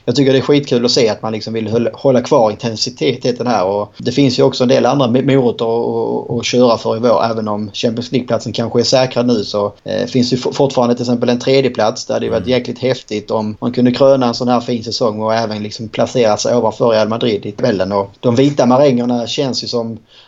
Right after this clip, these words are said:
Speaker 1: eh, ligaspelet är kört för dem. Det är, det är väl de flesta ganska så,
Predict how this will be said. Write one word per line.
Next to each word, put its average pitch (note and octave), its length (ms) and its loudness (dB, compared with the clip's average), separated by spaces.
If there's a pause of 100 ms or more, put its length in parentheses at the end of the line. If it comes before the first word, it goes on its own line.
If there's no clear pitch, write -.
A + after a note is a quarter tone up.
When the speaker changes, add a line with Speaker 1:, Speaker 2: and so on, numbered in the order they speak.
(340)
Speaker 1:
eh, F#2 180 -12
ligaspelet B2+ 640 2
är C3+ 80 2
kört C3 240 2
för G#2+ 100 -4
dem. G#2 140 -2
Det A2 200 -2
är, G#2+ 80 -2
det A2+ 200 -4
är A2 60 0
väl G#2+ 180 -2
de A2 100 -2
flesta G2+ 520 0 (280)
ganska A#2+ 480 0
så, G2+ 260 2